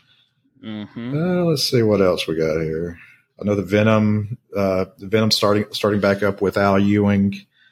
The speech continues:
Speaker 2: um, at the, uh, at, at the helm. I'm curious to see how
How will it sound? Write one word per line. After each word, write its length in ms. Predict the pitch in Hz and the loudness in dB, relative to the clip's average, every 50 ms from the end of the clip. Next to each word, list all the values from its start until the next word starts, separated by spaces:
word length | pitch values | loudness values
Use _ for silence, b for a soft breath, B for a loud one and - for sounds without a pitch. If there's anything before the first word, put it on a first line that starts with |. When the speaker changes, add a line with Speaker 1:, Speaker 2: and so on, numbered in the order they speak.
| b b b b b _ _ | b b b b b _ _
Speaker 2:
um, 460 | - 95 95 92 92 92 92 92 95 - b b b b - _ - | -2 0 2 2 2 2 0 -2 -4 -10 b b b b -18 _ -4
at 240 | 98 95 - - - | -2 -2 -2 -2 -2
the, 320 | 95 95 95 95 95 92 | 0 0 2 2 2 2
uh, 240 | 92 90 90 92 92 - - - _ - - | 2 2 2 0 -2 -4 -6 -12 _ -10 -8
at, 160 | 98 - - | -8 -4 -4
at 120 | 92 92 - | -4 -4 -2
the 60 | 90 | -2
helm. 360 | 87 104 98 98 98 101 98 92 | -2 0 2 2 2 2 0 0
I'm 160 | 92 92 90 | -4 -6 -10
curious 440 | - - 104 95 92 92 92 - - | -10 -6 -4 -2 0 0 -2 -2 -4
to 40 | 90 | -4
see 200 | - - 95 90 | -4 -2 -2 -2
how 380 | 90 95 90 87 87 90 85 | -2 -2 -2 -2 -2 -4 -6